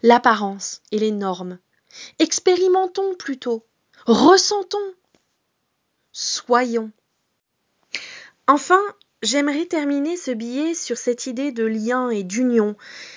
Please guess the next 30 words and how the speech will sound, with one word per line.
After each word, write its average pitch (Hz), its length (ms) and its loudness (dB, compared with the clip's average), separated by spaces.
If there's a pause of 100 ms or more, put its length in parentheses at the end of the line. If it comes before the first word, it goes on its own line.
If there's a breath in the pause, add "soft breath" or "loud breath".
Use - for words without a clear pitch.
(320 loud breath)
Si - 440 -2 (580)
plus 403 160 2
que 330 160 4
jamais 320 320 4 (120)
nous 294 100 4
sommes 285 240 2
éloignés 311 580 2
du 254 140 0
monde 269 180 0
extérieur, 320 640 0
de 254 80 -2
nos 269 220 0
amis, 320 340 2
de 269 120 0
nos 277 160 0
familles, 349 500 2
nous 247 220 0
avons 262 200 2
la 269 140 -2
chance 294 420 -2
aujourd'hui 247 520 -4
de 240 100 -2
vivre 240 400 -4
avec 214 280 -6
une 214 100 -4
technologie 247 800 -4
particulièrement 247 840 -6 (380 loud breath)
évoluée 254 720 2
et 208 80 -6
développée, 262 640 0